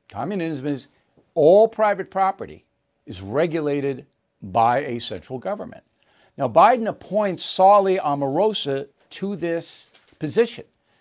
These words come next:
Does Biden know that's what she wants? I don't know.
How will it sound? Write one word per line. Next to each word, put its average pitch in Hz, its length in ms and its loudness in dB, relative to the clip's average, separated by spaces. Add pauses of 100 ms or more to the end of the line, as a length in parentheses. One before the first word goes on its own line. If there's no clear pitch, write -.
(680)
Does - 160 -20
Biden 123 300 0
know 170 360 2
that's 220 300 -4
what 220 120 -10
she 233 200 -12
wants? 247 560 -12 (3250)
I - 100 -14
don't 160 160 -8
know. 202 220 -12